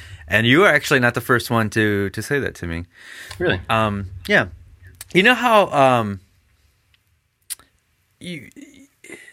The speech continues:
Speaker 1: you, I know you've said in the past, like, you try to be the same Bob in front of every single person, right?
Speaker 2: Yeah.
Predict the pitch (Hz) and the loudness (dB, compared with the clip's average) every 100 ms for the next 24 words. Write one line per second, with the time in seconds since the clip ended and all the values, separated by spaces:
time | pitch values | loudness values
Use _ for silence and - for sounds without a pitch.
0 | _ _ _ 139 143 180 214 135 156 185 | _ _ _ -4 2 2 2 2 4 4
1 | 175 170 175 180 180 180 - 135 117 110 | 4 2 0 -2 -2 -6 0 2 2 -2
2 | 110 104 - 135 - 139 131 117 117 110 | -10 -10 -8 -8 0 0 0 0 -2 -2
3 | 104 _ - - 113 110 98 92 92 92 | -6 _ -12 -6 -4 -4 -2 0 0 -2
4 | - - 101 - 98 95 92 87 - _ | -8 -12 -12 -6 -4 -4 -6 -10 -18 _
5 | _ _ _ _ 104 92 92 90 90 - | _ _ _ _ -8 -4 -4 -6 -10 -8
6 | 95 85 - 87 78 78 - _ _ 107 | -6 -6 -6 -8 -8 -16 -18 _ _ 0
7 | 107 - - - 87 | 0 -2 -16 -6 -6